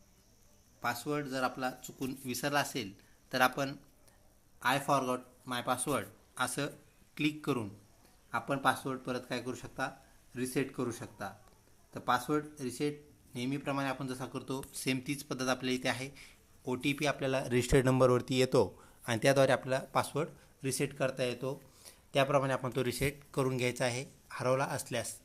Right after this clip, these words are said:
अन्यथा आपल्याला साइन इन हे क्लिक करून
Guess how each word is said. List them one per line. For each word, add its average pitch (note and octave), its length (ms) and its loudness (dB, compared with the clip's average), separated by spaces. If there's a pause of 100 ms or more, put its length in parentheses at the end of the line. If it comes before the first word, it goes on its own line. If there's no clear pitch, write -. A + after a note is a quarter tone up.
(460)
अन्यथा C3+ 360 2
आपल्याला C3+ 340 0 (140)
साइन C3+ 300 -4
इन A#2+ 180 -6 (720)
हे B2 140 -2
क्लिक C3 340 -6
करून C3+ 260 -4